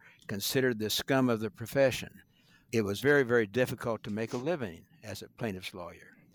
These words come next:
So it was just a bad time to be in our profession. So I've seen those changes, and I've seen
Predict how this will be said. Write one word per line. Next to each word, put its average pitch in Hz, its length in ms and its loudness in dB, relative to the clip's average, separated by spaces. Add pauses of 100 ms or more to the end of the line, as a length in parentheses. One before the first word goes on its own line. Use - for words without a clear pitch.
(500)
So 139 500 2 (380)
it 143 140 -2
was 123 180 -2
just 135 480 2 (240)
a 117 80 -4
bad 120 340 10
time 101 500 0
to 110 80 -8
be 110 200 2
in 104 80 2
our 101 160 2
profession. - 640 -6 (320)
So 165 160 2
I've 160 120 4
seen 175 220 2
those 135 180 2
changes, - 680 -4 (540)
and 110 120 2
I've 110 160 6
seen 165 440 4